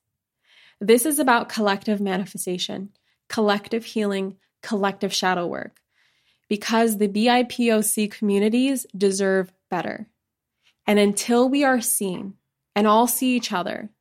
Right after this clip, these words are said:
the same way the universe sees us as divine love, there is still work to do. Do the work, do the inner work,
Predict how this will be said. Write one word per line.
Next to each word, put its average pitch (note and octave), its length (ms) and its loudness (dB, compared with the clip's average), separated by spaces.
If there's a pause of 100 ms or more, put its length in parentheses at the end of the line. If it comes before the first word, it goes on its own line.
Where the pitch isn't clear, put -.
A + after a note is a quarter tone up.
(140)
the G#3+ 80 2
same A3 360 2
way B3+ 140 4
the A#3 80 0
universe G#3 460 0
sees G3+ 260 -2
us G3+ 140 -2
as G3+ 180 -8
divine G3 400 -2
love, A3 380 -2 (640)
there F#3+ 240 2
is F#3+ 100 -4
still G#3+ 680 0 (340)
work F#3 540 -4 (360)
to - 120 -8
do. D#3+ 340 -10 (1040)
Do G#3 200 -2
the C4+ 80 0
work, G#3+ 500 0 (400)
do G#3+ 140 2
the G3+ 120 0
inner F#3 220 0
work, F3 320 -6